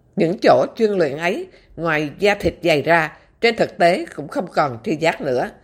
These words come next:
Nhưng người bình thường thì không có bản lĩnh đó. Hắn đánh ngươi,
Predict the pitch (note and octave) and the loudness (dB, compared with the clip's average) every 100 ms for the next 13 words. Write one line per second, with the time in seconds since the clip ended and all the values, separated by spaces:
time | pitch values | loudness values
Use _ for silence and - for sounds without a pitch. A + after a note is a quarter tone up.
0 | _ _ - F#3 G3+ F#3 - D#3 D#3 D#3 | _ _ -2 2 2 -2 -6 2 2 2
1 | C#3 D#3 D3+ C3 B2+ C3+ D#3 E3+ C#3+ C#3+ | -2 -2 -2 -4 -6 -6 -2 -4 -2 -6
2 | B3+ C4 B2+ D3+ B2+ C3+ C#3 G#3+ _ _ | -6 -8 -8 -6 -6 -4 -4 -6 _ _
3 | _ - _ _ - - C4+ C#4+ D#4+ A#3 | _ -20 _ _ -2 -2 0 -2 2 2